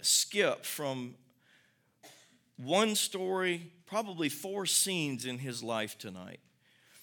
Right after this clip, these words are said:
But I want you to think like this before we read in, in, in the scripture, that throughout time, my parents had all these little cl-, clever one-liners, right? We're taught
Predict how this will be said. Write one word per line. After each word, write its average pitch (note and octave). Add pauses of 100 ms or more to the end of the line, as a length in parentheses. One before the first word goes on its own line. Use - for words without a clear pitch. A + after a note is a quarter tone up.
(280)
But C3+
I D3+
want A3+
you A3
to E3
think E3+
like B2+
this C3
before C#3
we B2+
read B2
in, G#2+
in, A2 (160)
in A#2+
the G2
scripture, G#2+ (920)
that C3+ (260)
throughout E3+
time, D3 (1300)
my E3
parents F#3+
had F3
all E3
these D#3+
little D3
cl-, - (300)
clever D#3
one-liners, A#2+
right? A#2 (220)
We're A#2+
taught -